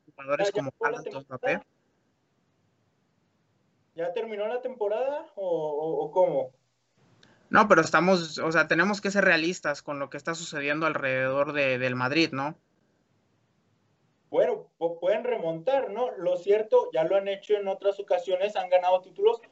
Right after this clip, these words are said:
Speaker 2: Lo cierto, Mariana, es que este equipo no juega nada y depende desde hace mucho tiempo de individualidades.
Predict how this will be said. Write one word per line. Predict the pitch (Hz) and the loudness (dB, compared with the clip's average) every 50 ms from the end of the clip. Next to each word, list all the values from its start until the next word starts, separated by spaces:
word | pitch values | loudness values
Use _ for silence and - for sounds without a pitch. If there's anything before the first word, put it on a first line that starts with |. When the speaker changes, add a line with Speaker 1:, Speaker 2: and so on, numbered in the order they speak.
| _ - - _ _ | _ -20 -20 _ _
Speaker 2:
Lo | 165 165 165 | 4 4 6
cierto, | 170 185 180 180 185 - 220 | 8 8 6 6 8 6 4
Mariana, | 220 220 196 190 180 180 196 220 226 - - - - _ | 6 6 6 6 4 4 2 0 -2 -6 -12 -18 -12 _
es | 160 165 165 165 - | -2 -2 -2 -2 2
que | - 202 208 202 196 - - - _ _ _ | 6 8 8 8 8 4 0 -8 _ _ _
este | - 160 165 170 165 214 | -4 -2 -2 2 2 2
equipo | 202 208 208 202 - - 208 214 214 214 - - _ _ _ - | 2 2 -2 -10 0 2 4 4 4 2 -4 -12 _ _ _ -12
no | 160 160 160 160 | -8 -6 -4 0
juega | 208 196 185 185 190 190 | 2 2 2 2 2 0
nada | 190 185 180 185 190 208 | 0 0 2 4 4 2
y | 220 214 | 2 2
depende | 196 - - - 175 165 165 165 190 208 202 202 - | 0 0 2 2 2 2 4 4 4 2 2 2 0
desde | 151 151 143 143 151 151 | -2 0 0 2 2 0
hace | 156 156 190 | 0 -2 -4
mucho | 196 202 202 202 214 202 208 | -2 -2 -2 0 0 0 2
tiempo | - 190 185 180 175 165 208 214 | 2 2 2 2 4 6 6 8
de | 208 202 | 8 6
individualidades. | 185 165 160 147 139 135 131 127 127 127 127 123 123 139 175 202 - - - - _ _ | 4 2 -4 -6 -4 -4 0 2 2 2 2 2 2 4 4 4 4 2 -2 -8 _ _